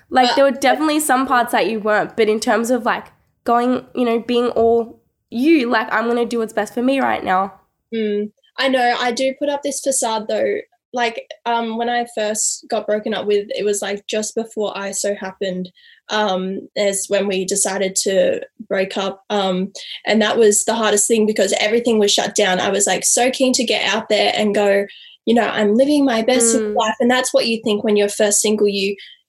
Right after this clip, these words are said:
Speaker 2: you know, you try to cover up your emotions to be like, "Now I can do all of this because I don't have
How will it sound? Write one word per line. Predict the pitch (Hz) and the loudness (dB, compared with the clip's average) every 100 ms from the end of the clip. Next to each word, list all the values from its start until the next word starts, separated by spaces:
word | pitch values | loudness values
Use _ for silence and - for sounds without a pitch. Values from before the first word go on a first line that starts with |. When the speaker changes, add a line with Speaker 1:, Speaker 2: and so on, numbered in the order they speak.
| - | 0
Speaker 2:
you | 247 | 2
know, | 214 | 4
you | 214 226 | 2 0
try | - 262 | 0 0
to | 277 | 0
cover | 269 240 233 | 0 2 2
up | 233 | 2
your | 220 | 2
emotions | 214 202 202 220 214 | 2 4 4 4 2
to | 214 | 2
be | 202 202 | 4 4
like, | 202 214 | 2 2
"Now | 220 214 | 0 0
I | |
can | 220 233 | -2 0
do | 214 208 | 2 2
all | - 220 | 4 4
of | 214 | 4
this | 214 208 | 2 2
because | 214 220 208 | 0 0 0
I | |
don't | 196 202 | 0 0
have | 202 185 | -2 -4